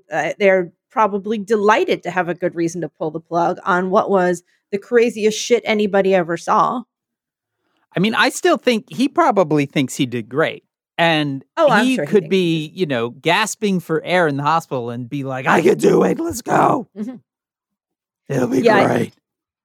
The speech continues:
Speaker 1: Here's the other thing, though, Dan. I think the president is a little baby man. And
Speaker 2: Well, yeah.
Speaker 1: and he is scared, very, very scared about himself right now. And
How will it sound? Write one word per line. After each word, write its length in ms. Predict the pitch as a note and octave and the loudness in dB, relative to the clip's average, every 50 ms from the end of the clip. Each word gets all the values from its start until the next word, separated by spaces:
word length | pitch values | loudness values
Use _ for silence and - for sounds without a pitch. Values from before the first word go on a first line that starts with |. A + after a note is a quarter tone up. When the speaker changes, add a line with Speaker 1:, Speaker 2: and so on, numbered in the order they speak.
| _ _ _ _ _ _ _ _ | _ _ _ _ _ _ _ _
Speaker 1:
Here's 260 | C4 C#4+ F#4 G4 F#4+ F#4+ | 0 2 4 4 2 2
the 100 | - E4+ | 0 0
other 160 | E4 C#4+ A#3+ | 0 0 -2
thing, 180 | - F#3+ G3 F3+ | -2 -2 -4 -2
though, 180 | E3+ E3 D3+ C#3+ | -2 -4 -4 -6
Dan. 280 | D3 D3 C#3+ C#3+ D3+ - _ _ _ _ _ _ - | -6 -6 -4 -6 -6 -10 _ _ _ _ _ _ -2
I 160 | G3+ D4+ F4 | 0 0 2
think 180 | E4+ G4 E4+ | 2 0 -2
the 80 | - B3 | -2 -4
president 540 | - - - A#3 A3 G3+ G3 G3+ G3 - - | -8 -2 2 2 2 4 4 2 2 2 0
is 100 | F3+ E3+ | -2 0
a 80 | F3+ | 0
little 240 | E3+ E3 F3+ F3+ F3 | 0 0 0 -2 -2
baby 340 | D#3 - E3 D#3+ D#3 D#3 D3+ | 0 0 0 0 2 0 -4
man. 440 | D3 C#3 - - G2+ - - E3+ - _ _ _ _ _ _ _ _ | -6 -6 -10 -12 -16 -16 -18 -20 -20 _ _ _ _ _ _ _ _
And 360 | F#3 F#3+ F#3+ F3+ F3+ F3 F3 | 0 2 4 4 2 2 2
Speaker 2:
Well, 160 | E3+ D3 A#2+ | 2 2 0
yeah. 380 | G2 G2 B2+ D#3+ G#2 F#2+ - - - _ _ _ _ _ _ _ _ _ _ _ | 0 0 0 0 0 -2 -6 -12 -20 _ _ _ _ _ _ _ _ _ _ _
Speaker 1:
and 140 | A3 G#3+ G#3 | 0 0 0
he 600 | - - - C4 C4+ C4+ C#4 C#4 C#4+ D4+ D4+ - _ _ _ _ _ _ _ _ _ _ _ _ _ _ _ _ _ _ _ _ _ | -2 -6 -4 -2 0 2 2 2 2 0 -2 -6 _ _ _ _ _ _ _ _ _ _ _ _ _ _ _ _ _ _ _ _ _
is 160 | - A#3+ A3 - | -2 -2 0 -2
scared, 540 | - - D4+ D#4+ - - E3+ D#3+ E3 - - _ _ _ _ _ _ _ _ _ _ _ - | -8 -6 -2 -2 0 0 0 0 -2 -4 -14 _ _ _ _ _ _ _ _ _ _ _ -12
very, 340 | E3+ F3+ G#3+ G#3+ A#3 C4 | -2 0 2 2 2 2
very 260 | A3+ G3+ G3+ F#3+ G3 G#3+ | 0 2 2 2 2 2
scared 480 | - - _ E3 D#3 D3 D#3 E3+ F3+ - _ _ _ _ _ | 0 -6 _ -2 -2 0 -2 -4 -6 -8 _ _ _ _ _
about 340 | - G#3 - F#3+ F3 E3+ - | -4 -2 0 2 0 0 -2
himself 480 | F3+ G#3 G#3+ - - F4+ F4 - - - | -4 -8 -6 -4 -4 -4 -6 -6 -8 -10
right 160 | D#3 - - | -10 -10 -10
now. 200 | _ - - _ _ _ _ _ _ _ _ _ _ _ _ _ _ _ _ _ _ _ _ _ _ _ - | _ -20 -20 _ _ _ _ _ _ _ _ _ _ _ _ _ _ _ _ _ _ _ _ _ _ _ 0
And 460 | G#3+ A3 A3 G#3 G3+ G3+ G3+ F#3+ | 2 2 4 4 2 2 2 0